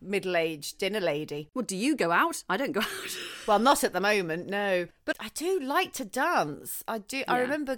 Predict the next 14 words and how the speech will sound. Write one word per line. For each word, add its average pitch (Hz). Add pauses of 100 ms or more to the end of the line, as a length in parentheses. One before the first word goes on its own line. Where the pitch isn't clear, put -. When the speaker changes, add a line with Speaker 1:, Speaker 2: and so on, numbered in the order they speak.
Speaker 1:
going 202 (120)
clubbing 214
once 165
and 165
Speaker 2:
Clubbing 240
once. 240 (340)
Speaker 1:
clubbing 214
once, 180 (200)
went 233
to -
Cream 208
once, 185 (340)
and, 208
uh, 196